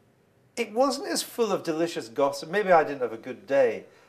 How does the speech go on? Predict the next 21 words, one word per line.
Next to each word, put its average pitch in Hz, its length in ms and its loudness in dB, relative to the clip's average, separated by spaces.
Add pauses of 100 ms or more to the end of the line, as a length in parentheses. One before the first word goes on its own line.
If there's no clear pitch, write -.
(120)
I 170 100 8
was 185 120 2
lucky 214 280 4
'cause 131 120 -2
I 147 80 4
sat 185 240 4
behind 117 320 0
Ian 104 240 -8
Hislop, 107 480 -10
and 101 100 -14
he's 107 160 -12
always 107 440 -2
the 98 120 -12
editor. 95 320 -8
He's 104 200 -18
always 98 280 -10
great 90 320 -14
fun. 82 220 -14 (200)
He 101 100 -20
and 92 100 -18
I 90 160 -18